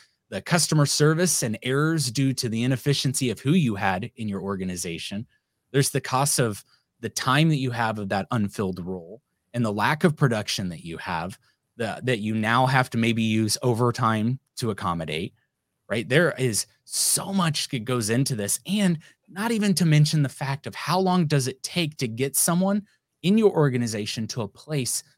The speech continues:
that they're operating even at eighty percent. Like, they, I wanna say that it's close to two years in most industries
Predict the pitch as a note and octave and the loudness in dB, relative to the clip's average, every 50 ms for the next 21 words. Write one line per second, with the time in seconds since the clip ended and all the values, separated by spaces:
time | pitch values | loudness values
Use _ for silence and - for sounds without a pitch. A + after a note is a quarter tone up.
0 | _ B2+ A#2+ B2+ A#2 - - _ - G#2 A2 A2 - A2+ A2 A2+ A#2 A#2 A#2 A#2 | _ -10 -6 -6 -6 -6 -8 _ -6 -4 -4 -4 -4 -2 -2 0 0 0 0 0
1 | A2+ A2+ A#2+ B2 B2 - _ _ _ _ _ C3+ D3 C#3+ C#3+ C3 B2 A#2 A2 - | 0 0 0 0 -2 -6 _ _ _ _ _ -4 0 2 4 4 4 2 0 -2
2 | - A2 G#2 G#2 A2 G#2 - - G2 - - - F2 F#2+ - - - - _ _ | -4 -6 -4 -4 -4 -4 -4 -6 -8 -6 -6 -4 -4 -4 -4 -4 -8 -14 _ _
3 | _ _ _ _ _ _ _ _ - B2 A#2+ - C#3+ C#3+ - C3+ C3 C3+ C#3+ D#3+ | _ _ _ _ _ _ _ _ -2 -2 0 2 2 4 6 6 6 6 6 6
4 | F3+ E3 - - C#3+ B2+ B2 A#2 G#2+ A2 G2+ - - - - A#2+ A#2+ - - - | 4 4 2 2 2 2 2 2 0 0 -2 -2 -6 -6 -6 -4 -4 -4 -4 -6
5 | F#2+ - - - - C3+ C3 A#2+ G2+ F#2+ G#2 A2 G2+ F#2 F2 - F#2+ F2 F2+ F2+ | -8 -8 -8 -4 -2 -2 0 0 -2 -2 -2 -2 -2 -2 -2 -4 -4 -4 -4 -6
6 | G2 G#2 - - - - F#2+ F2+ F#2+ G2 - - - B2+ C3 C3+ C3 - | -6 -6 -8 -8 -8 -6 -8 -8 -6 -8 -8 -4 -2 -2 0 0 -2 -4